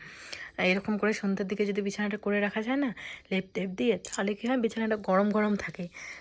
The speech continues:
তাহলে শুতে আরাম লাগে। আর নাহলে যখন বিছানার, হুম, যাবো, ততক্ষণে একদম ঠান্ডা স্যাঁতস্যাঁতে হয়ে থাকে, মনে হয় কেউ জল ঢেলে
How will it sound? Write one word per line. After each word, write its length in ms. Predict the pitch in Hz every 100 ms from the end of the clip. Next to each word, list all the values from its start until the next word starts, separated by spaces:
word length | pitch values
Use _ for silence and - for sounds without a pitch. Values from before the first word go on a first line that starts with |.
| -
তাহলে 340 | 185 175 190
শুতে 420 | 214 - 233 - 226
আরাম 280 | 202 190
লাগে। 260 | 175 175 - - - - -
আর 120 | 175
নাহলে 280 | 185 190 214
যখন 340 | 202 196 220 226
বিছানার, 380 | 202 196 208 208
হুম, 500 | 208 190 - 202 175 - _ _ _ _ - 196
যাবো, 340 | 185 165 175 254
ততক্ষণে 680 | - 190 196 196 202 202
একদম 320 | 196 175 202
ঠান্ডা 460 | 214 - 190 196 214
স্যাঁতস্যাঁতে 580 | 214 - 202 - 202 220
হয়ে 120 | 214
থাকে, 220 | 208 208
মনে 200 | 262 202
হয় 140 | 196 202
কেউ 180 | 220
জল 260 | 214 190 175
ঢেলে 260 | 196 202